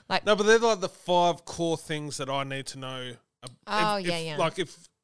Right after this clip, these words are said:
Speaker 2: uh, a chick wanted to date me, or if I wanted to date them,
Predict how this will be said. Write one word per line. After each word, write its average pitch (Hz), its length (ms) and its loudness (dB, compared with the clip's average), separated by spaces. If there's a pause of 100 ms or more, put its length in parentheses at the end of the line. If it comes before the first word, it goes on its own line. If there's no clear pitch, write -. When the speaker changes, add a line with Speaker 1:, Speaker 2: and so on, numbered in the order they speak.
(120)
Speaker 2:
uh, 139 340 -4
a 147 60 -12
chick 175 220 -6
wanted 143 300 -4
to 147 80 0
date 139 160 0
me, 135 360 -8 (420)
or 151 160 -2
if - 100 -10
I 151 120 2
wanted 143 340 -4
to 147 100 -2
date 127 160 -4
them, 135 360 -10